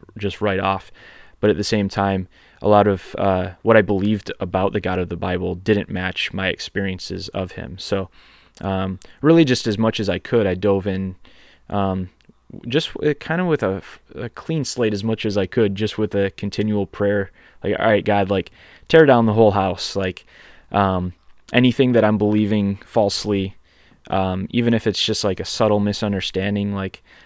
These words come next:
I wanna lay that out on the table for you to d-, just destroy and demolish, um, so I can experience, like, who you really are.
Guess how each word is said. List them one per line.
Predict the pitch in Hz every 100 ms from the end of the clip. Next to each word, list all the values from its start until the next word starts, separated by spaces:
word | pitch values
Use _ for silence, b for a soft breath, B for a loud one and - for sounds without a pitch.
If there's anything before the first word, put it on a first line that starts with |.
| b -
I | -
wanna | 107 113 104
lay | 101 101
that | 104
out | 101
on | 101 95
the |
table | - 98 101 95
for | -
you | 101
to | 98
d-, | 95 82 -
just | 104 -
destroy | 107 - - 104 104
and | 104 101
demolish, | 98 98 101 101 - - B B B B
um, | 98 92
so | - 104
I |
can | 98 101
experience, | - - 104 98 95 -
like, | 95 90
who | 123
you | 98 92
really | 117 107 87
are. | 92